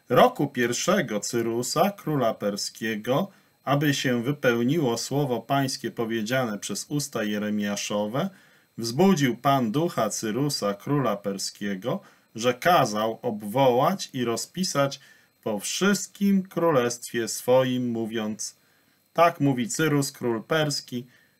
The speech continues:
wszystkie królestwa ziemi dał mi Pan, Bóg niebieski, i ten mi rozkazał, aby mu zbudował dom w Jeruzalemie, które jest w judztwie.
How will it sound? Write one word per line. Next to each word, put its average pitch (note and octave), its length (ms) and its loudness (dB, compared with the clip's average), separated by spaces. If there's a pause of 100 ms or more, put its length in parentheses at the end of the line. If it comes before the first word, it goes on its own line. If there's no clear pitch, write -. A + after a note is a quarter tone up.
wszystkie F3 500 0
królestwa C3 640 2
ziemi A2+ 300 -2
dał F#2+ 220 -4
mi F#2 140 -4
Pan, C#3+ 400 2 (300)
Bóg C3+ 340 -2
niebieski, A2+ 760 -4 (240)
i G2+ 120 -8
ten F3 380 2
mi C#3 180 2
rozkazał, B2 720 0
aby A2 320 -4
mu G#2 380 -4 (140)
zbudował A2+ 800 0
dom A#2+ 380 0
w G2 40 -14
Jeruzalemie, C3 840 -2 (340)
które E3+ 360 2
jest A#2+ 360 0 (440)
w F#2+ 160 -8
judztwie. C3+ 920 0